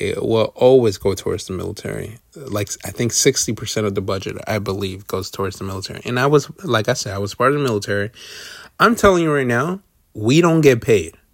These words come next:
Look it up. It is public information. All right? Look up the pay ranks of the military branch. All right? If you see the letter E, that means enlisted. That means somebody who doesn't have a fucking college background, whatever,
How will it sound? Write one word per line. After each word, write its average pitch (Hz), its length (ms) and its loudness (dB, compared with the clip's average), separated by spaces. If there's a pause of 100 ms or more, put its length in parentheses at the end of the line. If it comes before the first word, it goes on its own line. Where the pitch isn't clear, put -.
(200)
Look 151 360 6
it 190 100 6
up. 147 240 0
It 180 120 8
is 170 200 4
public 160 640 0
information. 110 840 -4 (640)
All 110 80 0
right? 113 260 0 (400)
Look 151 260 4
up 185 240 6
the 131 120 4
pay 147 340 6
ranks 123 720 0 (320)
of 113 260 0
the 107 60 -4
military 110 460 0
branch. - 420 -14 (200)
All 107 80 -4
right? 107 260 -4
If 127 180 -4
you 143 80 4
see 180 260 4
the 147 140 6
letter 131 380 8
E, 135 360 0 (140)
that 117 140 -4
means 135 340 2 (180)
enlisted. 123 720 0
That 127 140 2
means 156 180 4
somebody 135 440 4
who 110 120 -2
doesn't 120 280 2
have 131 140 2
a 120 40 -8
fucking 123 340 -2
college 110 360 -4
background, 107 480 -2
whatever, 98 440 0